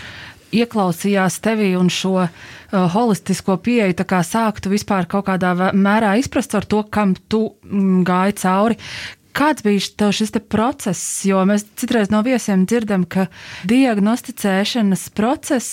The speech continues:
strādājot, eh, ar terapeitu, bieži vien ir tieši, kā tu jau minēji, ā, tāds ēšanas traucējumi, varbūt mazliet ignorējošs vai, vai diskriminējošs, varbūt pat zināmā mērā,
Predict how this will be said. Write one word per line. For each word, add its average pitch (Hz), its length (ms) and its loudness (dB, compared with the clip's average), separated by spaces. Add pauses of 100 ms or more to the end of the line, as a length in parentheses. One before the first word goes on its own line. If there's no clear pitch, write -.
(180)
strādājot, 185 680 0 (160)
eh, 190 140 2 (160)
ar 180 180 -2
terapeitu, 202 720 0
bieži 202 320 2
vien 214 320 4
ir 185 80 -4 (480)
tieši, 208 260 0
kā 196 160 0
tu 202 140 -2
jau 196 120 4
minēji, 185 460 2
ā, - 600 -6 (260)
tāds 175 340 -2
ēšanas 202 540 0
traucējumi, 196 640 0
varbūt 180 340 0
mazliet 202 480 0
ignorējošs 214 880 0
vai, 190 180 0
vai 185 160 0
diskriminējošs, 202 840 2
varbūt 196 280 -2
pat 190 140 -2
zināmā 202 420 2
mērā, 202 400 2